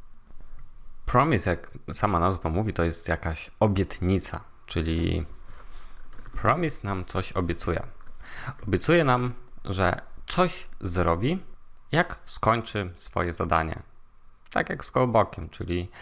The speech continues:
e, z callbackiem, czyli jeżeli skończyłem robić to, co miałem robić, wtedy wykonuję twój callback.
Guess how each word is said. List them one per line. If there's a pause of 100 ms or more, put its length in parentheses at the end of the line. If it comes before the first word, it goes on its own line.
(180)
e,
z
callbackiem,
czyli
jeżeli
skończyłem
robić
to,
co
miałem
robić, (460)
wtedy
wykonuję
twój
callback.